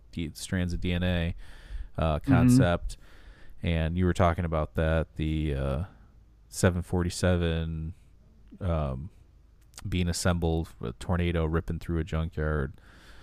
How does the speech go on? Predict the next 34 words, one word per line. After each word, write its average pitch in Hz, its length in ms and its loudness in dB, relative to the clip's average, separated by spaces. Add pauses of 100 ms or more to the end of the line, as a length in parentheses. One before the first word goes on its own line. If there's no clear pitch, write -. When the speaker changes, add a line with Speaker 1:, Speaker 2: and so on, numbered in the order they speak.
(280)
Speaker 1:
Um, 67 500 -4
Speaker 2:
Right. 107 420 4
Speaker 1:
that's 82 220 2
Speaker 2:
But 131 60 10
Speaker 1:
gonna 135 60 12
Speaker 2:
again, 123 240 10
who 127 180 12
even 120 180 8
knows 123 240 10
how 117 160 10
truthful 113 480 6
that 110 240 10
is? 95 260 4
You 101 80 2
know, 92 60 6
Speaker 1:
Right. 80 200 8
Speaker 2:
that's 104 100 4
Speaker 1:
Well, 139 280 12
again, 107 340 8
that's, - 460 -2 (300)
yeah, 80 120 0
exactly. 78 520 -2
That's - 160 -4
coming 101 240 6
from 90 220 2
a 87 40 4
human 87 280 2
being, 80 320 0
so - 220 10
it's - 120 2
Speaker 2:
<laughs> - 20 -12
Speaker 1:
probably 85 480 4
flawed. 85 560 0
Speaker 2:
Yeah. 123 300 8